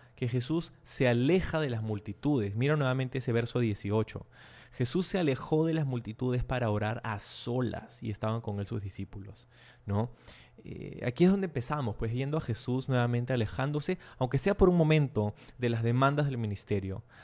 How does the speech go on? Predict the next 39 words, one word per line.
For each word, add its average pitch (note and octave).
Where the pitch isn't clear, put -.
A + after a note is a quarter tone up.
de A#2+
las A#2
multitudes B2
que D3
lo B2
buscaban B2+
con A#2
desesperación, G#2
de A#2+
los A#2
milagros, A#2+
de G#2+
la G#2
predicación, G#2
de A2+
los G#2
quehaceres A#2+
del G#2+
ministerio. G2
Se A#2
aleja C#3+
momentáneamente A#2
para A2
poder G#2+
buscar A#2
solitud, G#2
para G2
poder A2+
buscar B2
un A#2+
momento A#2+
especial G#2+
a G2+
solas, A2+
en A2
intimidad G#2
con A#2
el G2+
Padre, G#2